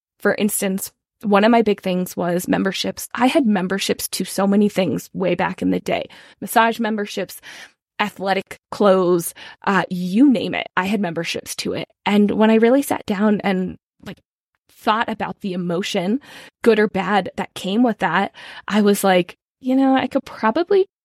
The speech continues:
do without some of this, right? Like, if I wanna go get a massage, I'll just go pay for it. I don't need to be paying for a monthly massage that I actually wasn't even using." I probably had, like, ten stored up at that point. And so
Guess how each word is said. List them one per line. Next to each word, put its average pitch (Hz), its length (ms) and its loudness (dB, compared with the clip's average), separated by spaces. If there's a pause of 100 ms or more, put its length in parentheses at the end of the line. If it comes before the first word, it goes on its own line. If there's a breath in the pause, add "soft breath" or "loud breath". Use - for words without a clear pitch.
do 226 180 6
without 226 640 -2
some - 200 -6
of - 180 -10
this, - 300 -18
right? 214 320 -2
Like, 240 180 -2
if 277 140 0
I 294 80 4
wanna 330 160 0
go 359 100 2
get 359 140 0
a - 20 2
massage, 349 320 -2
I'll 302 100 0
just 294 200 -6
go 294 80 -2
pay 214 240 0
for - 180 -4
it. - 140 -4
I 220 60 4
don't 226 180 2
need 240 140 6
to 240 60 0
be 214 220 -4
paying 208 340 0
for 190 160 0
a 185 60 2
monthly 185 460 -2
massage 185 460 0 (400 loud breath)
that 214 120 2
I 220 40 0
actually - 380 0
wasn't 208 320 0
even 190 240 -2
using." - 520 -8
I 202 100 0
probably 208 320 -2
had, - 300 -4
like, 208 180 -4
ten 214 520 0
stored 190 360 -4
up - 220 -6
at - 120 -8
that - 160 -2
point. - 220 -8 (800 loud breath)
And 226 180 4
so 214 440 0